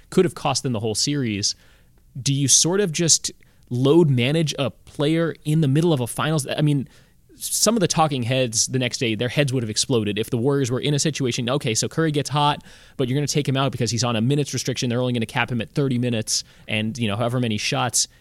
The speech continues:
in a game." Even if the shots are going in and looks like they might have a chance and you sort of, you know, pull back and let the Raptors take Game Three, it might have set the Warriors up better for Games Four, five, and six, and so on if you almost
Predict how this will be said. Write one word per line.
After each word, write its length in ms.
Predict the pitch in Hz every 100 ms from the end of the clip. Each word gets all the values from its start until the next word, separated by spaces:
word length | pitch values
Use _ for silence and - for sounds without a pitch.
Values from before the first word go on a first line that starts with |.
| _
in 100 | 123
a 60 | 113
game." 380 | 107 110 101 - - _ _ -
Even 180 | 151
if 80 | 160
the 100 | 139
shots 280 | - 127 127
are 40 |
going 280 | 120 113 117
in 320 | 156 160 151 - - -
and 240 | 117 110 110
looks 140 | 139
like 80 | 127
they 80 | 123
might 140 | 120
have 140 | 117
a 40 | 113
chance 320 | - 135 131
and 80 | 117
you 60 |
sort 180 | - 131
of, 100 | 104 - -
you 80 | 120
know, 100 | 104
pull 240 | - 147
back 300 | 127 131 139
and 100 | 113
let 140 | 107 -
the 100 | 113
Raptors 400 | 113 117 120 - -
take 360 | 143 107 -
Game 240 | 131 113 104
Three, 480 | - 143 151 120 - - _ _ _ _ _
it 140 | 139 131
might 260 | 139 151
have 140 | 143 -
set 260 | - 131
the 80 | 131
Warriors 380 | 117 123 120 113
up 240 | 127 110 110
better 260 | 123 117
for 200 | 107 117
Games 500 | 104 117 113 110 107
Four, 380 | - 113 110 107
five, 340 | - 101 98
and 100 | 95
six, 220 | - 113 110
and 100 | 107
so 160 | 135
on 160 | 113 101
if 200 | 110 -
you 200 | 110 101 - - _ -
almost 480 | 156 202 143 -